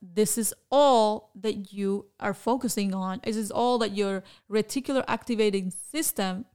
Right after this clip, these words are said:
can find and see, because that's what you think is familiar and normal, right? So going back to the subject of peace and, uh, versus the,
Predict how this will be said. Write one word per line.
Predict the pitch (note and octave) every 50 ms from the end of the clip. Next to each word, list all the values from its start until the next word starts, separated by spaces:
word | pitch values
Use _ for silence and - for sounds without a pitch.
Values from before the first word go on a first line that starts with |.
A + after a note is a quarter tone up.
| -
can | - G#3+ G3+
find | - - A#3+ B3 D4+ D#4 - - A#3+ - - _ _ -
and | - A3 G#3+
see, | - - - - D#4+ E4 C#4 - _ _ _ _ _ -
because | - A#3+ - A3+ G#3+ - - - _ _
that's | F#3+ F#3 G3+ G#3 G3 -
what | G#3 A3 G#3+ G#3+
you | A3 A#3
think | - - - G3 F#3+ G#3 G#3 - _ -
is | G#3 G3 F#3+ - - - _ _ -
familiar | G#3 F#3+ G3 G3+ G#3 G#3 G#3 G#3 G3+ G3 G3 G3 - _ _ _ _ _ _ _ _ _ _ _ -
and | G#3+ G3+ F#3+ F#3 F3+
normal, | F#3 F#3+ F#3+ F#3 G3 - - B3 - _
right? | - F#3 F3+ G3+ B3 - - _ - _ _ _ _ _ _ _ _
So | - G#3+ G3+
going | G3 G#3+ A#3 C4+ C4 B3+
back | A3+ B3+ C4 C4 -
to | - B3
the | G#3+ G#3+ G3+
subject | - A#3+ A#3 A3+ A3 A#3 A3 G#3 - -
of | - G#3 G3 G3 F#3+ F#3 F#3 F#3 - _ _ -
peace | - A#3+ A#3+ A#3+ B3 A#3+ A#3
and, | - A#3 A3 G3+ G3+ G3+ G3+ G3+ G3+ G3 G3 F#3+ - - - _ _ _ _ _ _ _ _ _ _ _ _ _ _ _ _ _ -
uh, | G3+ G3 F#3+ F#3+ F#3 F#3 F#3 - -
versus | G3 F#3 G#3+ G#3 G3 - G3+ E3+
the, | G3+ G3 F#3+